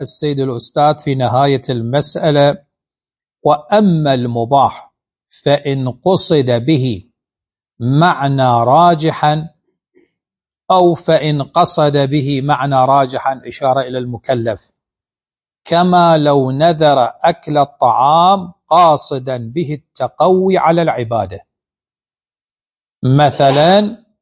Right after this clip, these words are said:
انعقد نذره، وإلا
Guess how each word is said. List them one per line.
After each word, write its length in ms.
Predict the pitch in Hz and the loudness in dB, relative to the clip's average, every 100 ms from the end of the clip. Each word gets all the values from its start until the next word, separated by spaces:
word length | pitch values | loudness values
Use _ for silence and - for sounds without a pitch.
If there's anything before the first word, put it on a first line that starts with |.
| _ _ - | _ _ -8
انعقد 720 | 165 135 - 170 - 156 131 | -4 -4 -2 -2 0 0 0
نذره، 680 | 127 123 110 113 135 - - _ _ _ _ _ _ _ _ _ _ _ _ _ - | -2 -4 -4 -4 -4 -4 -8 _ _ _ _ _ _ _ _ _ _ _ _ _ -2
وإلا 1300 | 110 139 156 - 147 139 131 135 165 156 104 - | 2 2 0 -2 -2 -2 -4 0 2 2 0 -8